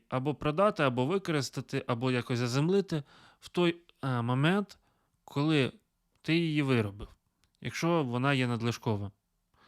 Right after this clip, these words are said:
Якщо надлишкової електроенергії немає, то відбувається дефіцит. Якщо вона є, то ти її або продаєш, або щось з нею робиш.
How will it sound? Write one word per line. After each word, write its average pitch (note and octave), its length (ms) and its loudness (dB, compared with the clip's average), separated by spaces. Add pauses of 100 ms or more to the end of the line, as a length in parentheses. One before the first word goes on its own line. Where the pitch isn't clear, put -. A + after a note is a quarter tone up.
(580)
Якщо C#3 300 4
надлишкової F3 600 4
електроенергії A#2+ 960 -2 (200)
немає, F#3 520 2
то C3+ 480 0 (380)
відбувається B2 560 0
дефіцит. A#2 520 -4 (460)
Якщо F3 260 2
вона A3+ 220 4
є, A3 240 2
то C#3+ 120 -2
ти D3+ 160 -2
її C#3+ 220 2
або B2+ 240 0
продаєш, C#3+ 520 0
або C#3+ 400 2
щось C#3+ 260 0
з A2+ 200 -2
нею A#2+ 600 0
робиш. G#2 420 -4